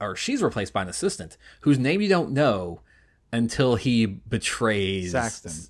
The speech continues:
Speaker 1: Yeah, his name's Saxton.
Speaker 2: Yeah.
Speaker 1: You don't know his name until he yells it out as
Speaker 2: Exactly.
Speaker 1: Ulrich yells it out as he's being stabbed.
Speaker 2: Right. So the biggest changes, uh, uh, is basically there's no girlfriend.
Speaker 1: Mm-hmm.
Speaker 2: It's an assistant, and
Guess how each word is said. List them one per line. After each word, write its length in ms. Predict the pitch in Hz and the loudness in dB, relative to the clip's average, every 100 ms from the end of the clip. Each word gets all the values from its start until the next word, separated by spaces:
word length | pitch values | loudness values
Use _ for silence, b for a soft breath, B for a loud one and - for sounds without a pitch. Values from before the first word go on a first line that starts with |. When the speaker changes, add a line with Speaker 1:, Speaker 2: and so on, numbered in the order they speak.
| - | -2
Speaker 1:
Yeah, 340 | 123 123 113 | 0 2 2
his 120 | 110 | 0
name's 180 | 131 123 | 0 0
Saxton. 400 | 127 104 - 98 | 0 -2 -4 -10
Speaker 2:
Yeah. 180 | 101 87 | -10 2
Speaker 1:
You 80 | 147 | 4
don't 80 | 156 | 6
know 80 | 143 | 6
his 200 | 135 110 | 4 2
name 360 | 117 120 107 | 2 2 0
until 300 | 104 101 107 | -4 -4 -4
he 100 | 104 | -2
yells 260 | 107 104 95 | -2 -2 -2
it 80 | 95 | -4
out 220 | 92 98 | -6 -6
as 260 | 92 - b b | -10 -12 b b
Speaker 2:
Exactly. 280 | 123 120 131 | -8 2 4
Speaker 1:
Ulrich 160 | 135 127 | 4 4
yells 160 | 117 | 4
it 40 | 110 | 4
out 120 | 104 | 2
as 60 | 95 | 0
he's 140 | 95 | -4
being 160 | 92 87 | -4 -6
stabbed. 320 | - 82 120 | -6 -6 0
Speaker 2:
Right. 280 | 123 95 - | 0 0 -4
So 120 | 143 | -4
the 100 | 127 | -2
biggest 300 | 165 208 208 | -2 -2 -4
changes, 600 | 156 135 120 117 113 - _ - | -6 -4 -4 -4 -6 -12 _ -10
uh, 60 | 113 - 123 | -10 -8 -6
uh, 240 | 104 104 - _ _ _ | -6 -6 -8 _ _ _
is 240 | 117 104 | -6 -6
basically 360 | 98 113 - 110 | -4 -4 -4 -6
there's 300 | 101 101 - | -6 -10 -10
no 380 | 107 107 117 123 | -8 -4 -4 -4
girlfriend. 580 | 113 98 - 92 90 113 | -4 -6 -6 -12 -8 -4
Speaker 1:
Mm-hmm. 240 | 98 90 - _ | -4 -6 -10 _
Speaker 2:
It's 120 | - | -16
an 140 | 110 104 | -12 -10
assistant, 600 | - 117 98 - 87 - - | -8 -8 -8 -12 -18 -18 -12
and 540 | 104 101 101 98 98 | -10 -8 -10 -10 -12